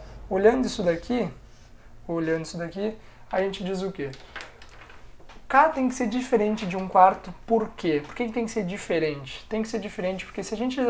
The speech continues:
colocar exatamente um quarto,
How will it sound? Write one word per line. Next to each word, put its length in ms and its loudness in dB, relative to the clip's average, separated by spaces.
colocar 460 0
exatamente 920 2
um 200 -2
quarto, 640 4